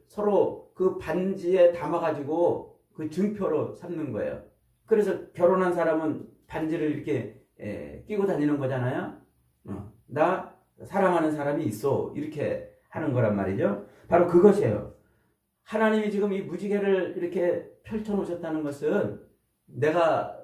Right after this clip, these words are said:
너희를 이제 반드시 구원해내겠다." 그 징표로 지금 걸어 놓으신 거란 말이죠. 그래서 이 무지개는, 어,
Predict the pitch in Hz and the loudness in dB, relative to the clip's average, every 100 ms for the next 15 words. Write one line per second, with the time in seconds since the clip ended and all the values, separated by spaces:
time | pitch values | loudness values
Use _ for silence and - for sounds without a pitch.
0 | - - 127 131 151 156 139 123 147 120 | -20 -14 -6 -4 -2 -4 -4 -4 -4 -6
1 | - - _ - 165 170 160 170 - 131 | -8 -18 _ -14 -10 -10 -10 -12 -4 -2
2 | 131 127 107 98 - 107 - - _ _ | 0 0 -2 -4 -6 -8 -10 -14 _ _
3 | _ _ _ - - 127 120 - 160 190 | _ _ _ -20 -10 -10 -10 -8 -2 -2
4 | - 180 131 107 - - - 123 135 139 | 2 2 4 2 -4 -16 -8 -4 4 8
5 | 135 117 101 98 117 120 113 110 98 92 | 8 6 4 0 0 0 0 -4 -6 -6
6 | 87 87 104 - - _ _ - 117 - | -10 -12 -14 -14 -16 _ _ -20 -20 -20
7 | _ _ _ _ _ _ - 202 190 196 | _ _ _ _ _ _ -2 2 6 6
8 | 175 175 - 208 196 190 202 - - - | 6 2 0 -2 2 2 2 0 -8 -18
9 | _ _ _ _ _ _ _ _ _ _ | _ _ _ _ _ _ _ _ _ _
10 | _ _ _ 98 98 | _ _ _ -20 -18